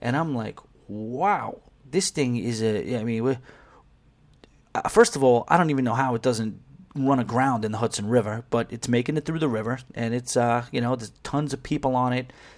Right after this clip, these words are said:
They're waving, they're screaming, the horn's going off. You could hear the music in the distance from the Lido deck. And I'm like, "Where the hell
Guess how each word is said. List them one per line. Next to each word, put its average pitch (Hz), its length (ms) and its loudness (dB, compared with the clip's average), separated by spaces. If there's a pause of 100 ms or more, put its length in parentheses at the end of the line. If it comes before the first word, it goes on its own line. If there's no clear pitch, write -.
They're 110 140 4
waving, 131 640 2
they're 104 140 -2
screaming, 131 760 0
the 104 80 -4
horn's 131 380 -2
going 131 280 2
off. 123 320 2
You 113 80 -6
could - 160 -12
hear 139 180 0
the 123 120 0
music 127 500 0
in 123 100 -2
the 123 60 -2
distance 127 480 -2
from 120 160 -2
the 110 100 0
Lido 131 280 4
deck. 127 400 0 (640)
And 123 100 -6
I'm 139 140 -4
like, 127 240 -6
"Where 147 160 -2
the 170 80 -4
hell 117 880 -4